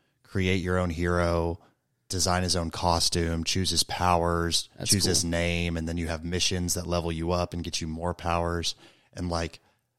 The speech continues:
Speaker 1: like, for a sentimental value of, like, my mom giving me this, like,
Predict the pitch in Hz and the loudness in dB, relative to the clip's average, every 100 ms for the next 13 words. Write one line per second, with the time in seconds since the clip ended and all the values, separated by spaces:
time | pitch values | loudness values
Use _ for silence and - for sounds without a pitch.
0 | _ _ 95 - 107 87 - 120 101 101 | _ _ -10 0 2 4 2 2 0 0
1 | 120 107 110 110 110 98 80 87 85 - | 0 2 2 2 0 -2 -2 -2 -2 -4
2 | 95 101 85 87 90 95 98 98 - _ | -2 0 2 0 2 0 -2 -8 -16 _
3 | _ 92 98 104 104 98 92 87 82 - | _ -6 -4 0 0 -2 -2 0 0 0
4 | 80 78 - | -4 -8 -14